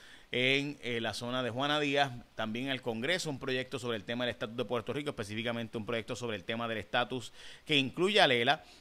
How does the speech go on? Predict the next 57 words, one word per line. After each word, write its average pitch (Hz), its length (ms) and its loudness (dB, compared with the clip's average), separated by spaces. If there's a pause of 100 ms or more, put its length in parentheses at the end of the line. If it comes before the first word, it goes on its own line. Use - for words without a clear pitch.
y 117 80 -2
esto 127 240 2
José 123 140 0
Luis 123 120 2
Dalmau 127 240 2
lo 139 80 2
lleva 113 160 2
buscando 117 400 0
tiempo, 143 380 0
y 156 40 2
obviamente 117 400 0
con 104 160 -6
esto 104 180 -2
José 110 120 -2
Luis 107 140 -2
Dalmau 113 340 0 (100)
va 110 140 2
a 110 40 2
aspirar 110 440 -2 (320)
a 110 100 2
la 107 100 2
gobernación 107 500 -2
de 120 80 -2
Puerto 123 260 -2
Rico, 147 300 -2
intentando 113 500 -2
plantear 110 480 -2
que 104 240 -2
él 110 140 -4
tiene 107 200 -6
los 101 120 -6
contactos 107 420 -4
en 123 80 0
Washington 151 480 -2
para 139 360 6 (280)
conseguir 117 380 -2
los 123 120 2
fondos 120 360 0
y 127 60 0
demás, 139 280 0
y 165 80 -2
que 113 140 0
la 101 100 2
guerra 113 220 2
del 117 100 0
P - 80 -4
N 113 120 -2
P, 120 80 -4
pues, 117 180 0
ha 104 160 2
dado 110 340 0
viva, 107 460 0
vida, 117 320 0
perdón, 98 360 -6 (280)
al 143 180 2
Partido 117 380 0
Popular. 101 440 -2